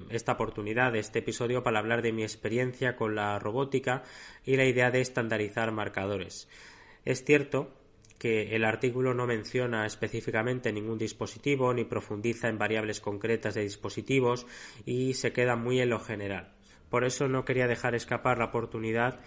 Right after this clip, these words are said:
de hablar como, como clínico de este tema. Hasta el día de hoy, si no me equivoco, he utilizado tres dispositivos robóticos: el Geosystem, que es un sistema de efector final para la marcha,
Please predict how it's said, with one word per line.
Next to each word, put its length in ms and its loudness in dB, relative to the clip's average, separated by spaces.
de 120 0
hablar 340 2
como, 680 0
como 260 -4
clínico 560 0
de 160 4
este 220 -2
tema. 280 -2
Hasta 280 0
el 80 4
día 200 8
de 140 6
hoy, 180 6
si 220 -4
no 80 0
me 80 2
equivoco, 640 0
he 120 4
utilizado 640 2
tres 200 2
dispositivos 640 -2
robóticos: 640 -2
el 160 0
Geosystem, 760 0
que 120 0
es 140 -2
un 80 -4
sistema 440 -2
de 80 0
efector 440 -4
final 360 0
para 160 -4
la 120 0
marcha, 480 -2